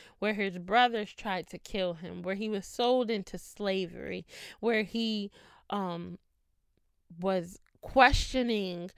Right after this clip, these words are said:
the dreams that he had, but he still was found in a place of destiny in the end. And what God spoke over his life still came to pass. So I want to encourage you,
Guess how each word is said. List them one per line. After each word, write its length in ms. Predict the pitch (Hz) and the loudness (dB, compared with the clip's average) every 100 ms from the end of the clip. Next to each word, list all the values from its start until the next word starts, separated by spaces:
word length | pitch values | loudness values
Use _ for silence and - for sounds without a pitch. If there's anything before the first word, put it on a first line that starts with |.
| - _ _ _ - | -20 _ _ _ -4
the 180 | 196 196 | -2 0
dreams 560 | 180 226 247 247 208 | 0 0 0 0 0
that 200 | 165 190 | 2 2
he 160 | 208 208 | 2 -2
had, 680 | 165 220 226 202 165 160 170 - - _ | 2 4 4 4 0 -4 -8 -18 -20 _
but 100 | 180 | -4
he 200 | 190 233 | -2 -4
still 800 | 208 - - 254 262 226 175 180 - _ _ _ _ | -6 -8 -2 4 6 6 2 0 -8 _ _ _ _
was 280 | - 185 - | -2 -2 -4
found 720 | - 208 190 170 160 165 - - _ _ _ _ - | 0 2 2 0 -6 -8 -10 -10 _ _ _ _ -6
in 140 | 190 | -4
a 100 | 165 | -4
place 640 | 165 - 190 175 180 - - - | -8 -4 -4 -4 -8 -14 -16 -8
of 260 | 175 165 - | -8 -8 -4
destiny 640 | 180 175 - 196 180 170 | -4 -4 -8 -8 -6 -6
in 160 | 170 165 | -8 -8
the 220 | 165 156 | -8 -8
end. 240 | 156 160 - - - | -8 -12 -16 -16 -4
And 180 | 196 185 | -2 0
what 200 | 196 185 | 0 2
God 300 | 214 226 214 | 2 2 -2
spoke 360 | - 220 214 | -4 -2 -2
over 320 | - 208 202 202 | -2 -2 -4 -4
his 220 | 190 180 | -4 -4
life 380 | 185 175 170 - | -4 -2 -4 -8
still 420 | - - 196 185 | -18 -4 0 0
came 240 | - 170 165 | -2 -6 -6
to 140 | 165 | -8
pass. 600 | - 160 147 156 - - - - - | -8 -10 -12 -14 -18 -20 -20 -20 -20
So 380 | - 190 175 - - - - | -4 0 0 -4 -10 -20 -6
I 120 | 175 | -2
want 200 | 185 185 | 0 0
to 60 | 196 | -2
encourage 520 | 202 - 214 214 180 | -2 0 0 0 -2
you, 280 | 180 170 170 | -2 -2 -6